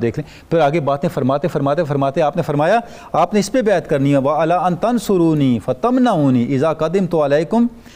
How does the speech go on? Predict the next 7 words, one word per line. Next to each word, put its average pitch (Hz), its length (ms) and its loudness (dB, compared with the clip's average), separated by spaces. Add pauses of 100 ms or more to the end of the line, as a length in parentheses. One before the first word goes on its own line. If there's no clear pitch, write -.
(160)
بِمَا 170 240 2
تَمْنَعُونَ 180 640 0
مِنْهُمْ، 135 460 -2 (440)
مِنْهُ 208 360 0 (200)
أَنْفُسَكُمْ 135 720 -2 (100)
وَأَزْوَاجَكُمْ 127 1000 -4
وَأَوْلَادَكُمْ۔ 113 880 -4